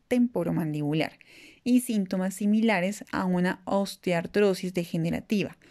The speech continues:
con dolor articular, movimientos mandibulares limitados y crepitantes,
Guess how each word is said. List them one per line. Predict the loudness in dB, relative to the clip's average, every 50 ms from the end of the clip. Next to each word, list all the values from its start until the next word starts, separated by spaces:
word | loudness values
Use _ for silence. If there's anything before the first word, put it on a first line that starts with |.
| -20 -20 -20 _ _ -4
con | -2 0 2 2
dolor | 2 2 2 2 0 0 -2 -4
articular, | -4 -4 -4 -4 -6 -6 -2 0 0 2 2 0 -2 -4 -8 _ _ -4
movimientos | 0 2 2 2 2 2 0 -2 -2 -2 -2
mandibulares | 0 0 0 0 0 0 0 0 0 0 0 -2 -4 -4 -4
limitados | -2 0 0 0 0 -2 -2 -2 0 2 0 0 -2 -4
y | -8 -10 -8
crepitantes, | -6 -4 -4 -4 -4 -6 -6 -4 -2 -2 -2 -4 -6 -10 -12 -16 -18